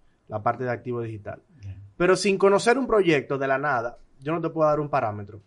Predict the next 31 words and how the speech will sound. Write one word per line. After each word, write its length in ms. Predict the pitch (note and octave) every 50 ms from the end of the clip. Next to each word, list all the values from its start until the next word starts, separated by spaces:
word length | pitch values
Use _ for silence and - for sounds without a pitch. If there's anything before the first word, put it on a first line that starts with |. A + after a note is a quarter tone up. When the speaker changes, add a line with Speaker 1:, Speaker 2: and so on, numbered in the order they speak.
| _ _ C#3+
Speaker 1:
En 100 | D3+ E3+
el 60 | F3+
stock 280 | F3 F3+ G#3 A3 G#3 A3
market 360 | A3 G#3+ G3+ G3+ G3 - -
es 140 | E3+ D#3 F3
más 140 | E3 C#3+ - -
Speaker 2:
No, 80 | C3+ F#3+
Speaker 1:
fácil. 180 | G3 - G3
Speaker 2:
pero 100 | E3+ E3+
yo 80 | F#3 F#3
digo, 300 | F#3+ G#3+ G3+ G#3+ F3+ D#3
por 140 | G3 F#3 F3
ejemplo, 480 | E3+ F#3 G3+ F3 G3 G3+ F#3 F3 E3 - -
tú, 420 | - E3 G#3 A3+ F#3+ C#3 A2+ - - -
tú 100 | C#3+ D3
decirte, 480 | E3+ E3 - A#2+ D#3+ D#3 B2+ - D3+
"Bueno, 320 | C#3 D#3 C#3+ B2 G#2+ G2 - - - -
si 340 | - - - - E3+ E3+ E3+
haces 360 | F#3 G3+ G3 - G#3+ F3 C#3+
esto 260 | F3+ F#3 - - F3+ E3
y 60 | E3
estos 280 | E3+ E3 - F#3 D#3 A#2
pasos, 500 | A2+ C3+ C3+ A2+ G#2 - B2 G#2+ G2 - _ _ _ _ _ _ -
en 160 | D3 F3 F#3+
diez 240 | F3 G#3 A#3+ G3+ F#3
Speaker 1:
Sí. 60 | D#3+
Speaker 2:
años 360 | - F#3+ D#3+ C3+ B2+ B2 G#2+ -
tú 160 | F3 E3 B2+
puedes 240 | E3 F#3 F#3 F3+ F3+
convertirte 420 | F3+ E3 E3+ D#3+ D3 F3+ C#3+ D#3+
en 40 | E3+